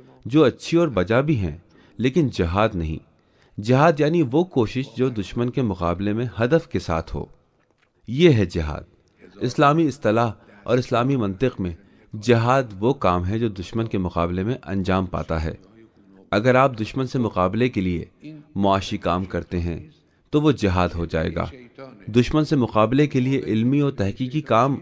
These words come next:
انجام دیتے ہیں تو وہ جہاد ہو جائے گا۔ دشمن کے وسوسوں اور سازشوں کو ناکام بنانے کے لیے بات کیجیے، بیان کیجیے، تشریح کیجیے، تو یہ جہاد ہے، یہ سب جہاد ہے۔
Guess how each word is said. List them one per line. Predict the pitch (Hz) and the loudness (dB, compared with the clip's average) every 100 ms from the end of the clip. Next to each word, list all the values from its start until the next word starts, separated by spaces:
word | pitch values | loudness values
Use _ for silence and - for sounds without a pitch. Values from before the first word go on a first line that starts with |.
| - | -6
انجام | 95 92 95 95 | -6 -2 -2 -2
دیتے | 85 78 92 | -4 -4 -2
ہیں | 90 127 - _ _ _ _ | -2 -4 -12 _ _ _ _
تو | - | -2
وہ | 110 147 | 2 2
جہاد | 156 104 85 | 2 2 2
ہو | 85 82 | -2 -4
جائے | 80 73 73 | -6 -6 -6
گا۔ | 82 80 _ _ _ - 104 - - | -8 -10 _ _ _ -20 -20 -20 -6
دشمن | 104 127 175 180 | 0 0 2 0
کے | 160 | 2
وسوسوں | 113 104 - 107 147 123 | 2 0 -2 -4 -2 0
اور | 110 | -2
سازشوں | - 95 95 101 147 | -2 -2 -2 -4 -6
کو | 143 | -2
ناکام | 127 92 113 135 | -2 0 0 0
بنانے | 101 85 85 | 0 0 -2
کے | 82 87 | -4 -4
لیے | 87 101 135 _ 123 127 135 95 | -2 -4 -6 _ -20 -20 -14 0
بات | 107 131 - | 2 2 2
کیجیے، | 101 90 98 | -2 0 0
بیان | 113 92 101 143 | 0 0 0 0
کیجیے، | 131 98 95 123 | -2 -4 0 -2
تشریح | 131 107 - 175 | -2 -4 -2 -4
کیجیے، | - 101 87 85 78 - _ _ _ _ | -2 -4 -2 -4 -6 -14 _ _ _ _
تو | 143 | 0
یہ | 147 | 2
جہاد | 147 107 92 120 127 | 2 0 2 2 2
ہے، | 76 76 - - - _ | -2 -10 -14 -20 -20 _
یہ | 156 | -4
سب | - 190 | 0 0
جہاد | 117 98 87 85 | 0 -2 0 -2
ہے۔ | - | -4